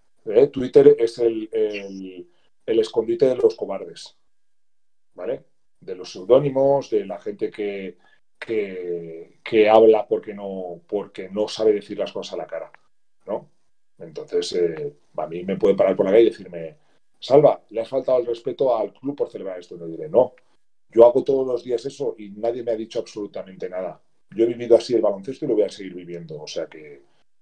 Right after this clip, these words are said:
si le interesa bien y si no, pues, pues no, no lo mire, pero no es una falta de respeto. Falta de respeto es lo que se está teniendo con Bilbao Basket en los últimos años.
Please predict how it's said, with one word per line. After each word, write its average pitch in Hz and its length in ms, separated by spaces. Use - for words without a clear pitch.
si - 160
le 98 60
interesa 95 420
bien 139 320
y 139 40
si - 160
no, 90 260
pues, - 380
pues 85 260
no, 85 640
no 87 100
lo 101 140
mire, 113 340
pero 85 160
no 87 100
es - 120
una 92 80
falta 87 240
de 82 80
respeto. - 400
Falta - 280
de 120 100
respeto 135 560
es - 140
lo 110 80
que 107 80
se 107 60
está 117 180
teniendo 113 300
con 113 100
Bilbao 90 240
Basket 87 280
en - 340
los 87 100
últimos 95 360
años. 90 380